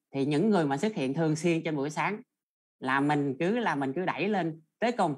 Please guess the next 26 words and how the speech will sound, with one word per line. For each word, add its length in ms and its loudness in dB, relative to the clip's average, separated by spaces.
mình 220 -2
phải 140 -8
kéo 240 0
tay 280 2
lên 160 2
hoặc 200 -8
mình 200 -4
thúc 200 0
mong, 260 0
mình 140 0
làm 220 2
kiểu 140 0
gì 260 0
cho 80 2
những 160 0
người 120 -2
này 160 -4
phát 160 -6
triển. 240 -2
Và 100 4
tại 180 4
vì 120 4
nhóm 220 6
mình 120 4
đông 240 6
á, 140 4